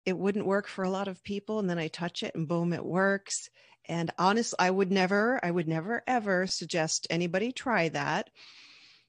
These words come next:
But that's what you did as a teenager. And, you know, I went to high school, I, I went on to university, I became a teacher.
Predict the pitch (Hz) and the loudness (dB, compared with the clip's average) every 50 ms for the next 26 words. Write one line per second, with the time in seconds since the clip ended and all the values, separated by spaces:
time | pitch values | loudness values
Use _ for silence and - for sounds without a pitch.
0 | _ _ - 165 - 151 143 - - 185 - - 165 160 170 165 165 160 156 160 | _ _ -6 -4 -2 -4 -4 -4 -6 -6 -6 -4 -4 -2 -2 -2 -2 -2 -4 -6
1 | 156 - - 185 180 180 175 160 151 143 - 151 139 165 208 - _ _ _ _ | -6 -6 -4 -4 -2 -2 -2 -2 -2 -4 -4 -6 -6 -6 -8 -12 _ _ _ _
2 | _ _ _ _ _ _ _ _ _ _ _ _ _ _ _ _ _ _ - 175 | _ _ _ _ _ _ _ _ _ _ _ _ _ _ _ _ _ _ -8 -8
3 | 202 - _ - 403 381 370 359 381 403 339 247 302 - - - 359 277 247 214 | -8 -6 _ -2 0 0 0 0 0 0 0 0 -2 -2 -4 -4 -2 -2 0 0
4 | 214 208 - - - 220 220 220 220 214 214 220 220 208 190 190 175 175 175 170 | 0 -2 -4 -6 -4 0 2 2 4 2 2 2 0 0 2 2 0 0 0 0
5 | 185 190 208 208 214 226 - - 247 240 254 240 233 190 196 202 - - 202 202 | 0 0 0 -2 -2 -4 -4 -4 -2 -2 -2 0 0 0 2 0 0 2 0 0
6 | 202 202 185 185 190 196 - - 220 208 220 240 240 233 - 233 208 190 - - | 0 0 0 -2 -4 -6 -8 -6 -6 -4 -4 -4 -4 -4 -6 -6 -6 -6 -6 -6
7 | 196 185 180 185 180 175 180 196 | -6 -4 -4 -4 -4 -6 -6 -8